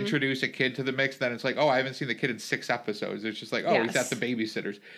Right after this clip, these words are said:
Speaker 1: He actually, like, makes sure he has to go pick him up and stuff. He keep, they keep him entwined without kinda ruining the storyline. But Dexter has an opportunity to kill Oliver Saxon, doesn't. He goes,
Speaker 2: Mm-hmm.
Speaker 1: "I'm turning over a better leaf.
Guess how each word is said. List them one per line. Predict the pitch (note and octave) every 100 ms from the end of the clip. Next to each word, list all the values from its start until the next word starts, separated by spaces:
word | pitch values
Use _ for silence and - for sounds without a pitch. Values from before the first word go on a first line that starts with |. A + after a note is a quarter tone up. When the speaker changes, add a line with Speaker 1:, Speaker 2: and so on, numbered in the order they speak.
| -
Speaker 1:
He | - A3+
actually, | A3 A3+ B3 A3
like, | G3+ D3
makes | D3 E3 -
sure | D#3+ D#3
he | D3+
has | C3+ C3+
to |
go | C3
pick | C3 C#3 C3
him | B2+
up | B2
and | A#2
stuff. | - B2 A#2+ A#2
He | A2
keep, | - C#3 C3+
they | A#2+ A2
keep | - C#3
him | B2+
entwined | A#2+ A2+ - B2+ B2 A#2+
without | A2 A#2 A#2 - - - -
kinda | - A#2
ruining | G#2+ G#2+ A#2 A#2+ A#2+ A#2 A2+
the | G2+
storyline. | - A2+ G#2+ A#2+ C3 C#3 D3+ D3 - - - _ -
But | E3 D3 A#2+ - _ _ _ -
Dexter | D#3 D3+ D3+
has | C3+ C3+
an | B2
opportunity | B2+ - G#2+ E3+ D3+ A#2+
to | G#2+
kill | - - G#3+ F#3+ A#2 -
Oliver | A#2 A#2 G#2+ G#2+
Saxon, | - G#2+ G#2+ - A#2 A2 G#2+ - _ _ _ -
doesn't. | D3 D3 B2 G#2
He | A#2+
goes, | A2+ G2+
Speaker 2:
Mm-hmm. | G3
Speaker 1:
"I'm | D#3
turning | C#3+ D#3+ D3
over | C#3 C3+
a | A#2
better | B2+ B2 A#2+
leaf. | A#2+